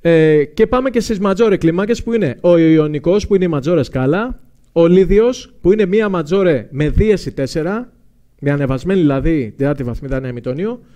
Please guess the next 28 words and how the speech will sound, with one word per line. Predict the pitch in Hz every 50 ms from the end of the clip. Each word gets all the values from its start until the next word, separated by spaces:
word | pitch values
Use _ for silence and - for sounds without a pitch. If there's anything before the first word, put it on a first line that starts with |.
| _ _ _ _ _ _ _ - - _
και | - 185 180
ο | 185 180
μιξολίδιος | 170 170 175 - 180 180 220 233 233 202 -
τρόπος | - 220 214 202 240 247 240 -
που | -
είναι | 220 226 226
μία | 220 233 226
ματζόρε | 214 202 180 - 208 220 226 240 247 240 240 - _ _ - - -
με | - 147 160
ύφεση | 185 208 220 - 233 208 - 208
εφτά, | 196 180 - - 196 180 143 110 - -
δηλαδή | 127 143 156 156 160 202
χαμηλωμένη | 190 - 175 156 151 143 139 151 196 202 202
την | 190 180
έβδομη | 190 190 180 196 180
βαθμίδα | 160 147 143 160 180 185 196
ένα | 190 190 190
ημιτόνιο. | 180 175 170 180 175 160 131 113 107 104
Οπότε, | - 151 180 208 - 147
οποιαδήποτε | 135 127 - 185 165 165 247 220 247 240 - 208
ματζόρε | 185 165 156 143 202 214 190
σκάλα, | 156 - - 156 143 147 165 180 196
αν | 202 202
θέλω | 202 214 220 208
να | 202 185
την | 156 147
κάνω | 151 190 196 185 160 139
μιξολίδια, | 135 139 - - 147 131 135 156 151 170 180 190 214 226 220 -